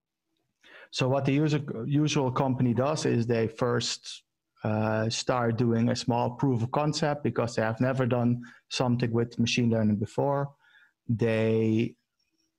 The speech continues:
they create a notebook where they do some small experiment on, on some use case. Then they realize that either that worked well or that, uh, did not work well. If, if it didn't work well, they will, will try something else. But if the,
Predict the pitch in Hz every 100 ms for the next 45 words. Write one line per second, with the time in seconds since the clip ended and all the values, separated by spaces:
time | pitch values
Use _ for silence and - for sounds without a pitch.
0 | - 117 110 110 120 113 113 135 147 127
1 | 143 143 123 110 110 110 113 110 113 113
2 | 120 117 117 - 151 151 147 147 135 120
3 | 117 - 123 117 - 113 120 147 - 156
4 | 151 156 - - - - _ - 127 127
5 | 123 131 127 123 120 117 110 135 139 135
6 | 123 117 127 123 127 139 151 156 123 117
7 | 120 117 113 117 113 - 123 113 110 117
8 | 113 123 127 143 - 143 170 190 117 -
9 | 120 113 117 139 135 127 139 135 127 120
10 | 120 120 131 120 117 127 120 117 117 127
11 | 139 160 131 135 - 151